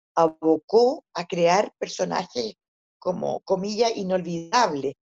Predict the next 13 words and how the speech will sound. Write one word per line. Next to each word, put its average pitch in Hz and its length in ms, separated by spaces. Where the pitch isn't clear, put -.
que 185 80
tuvieran 196 420
algún 180 300
sello, 151 680
alguna 170 400
característica 170 1000
única. 139 480
Entonces, 185 360
efectivamente, 233 1000
hubo 202 720
como 180 200
una 202 160
suerte, 220 540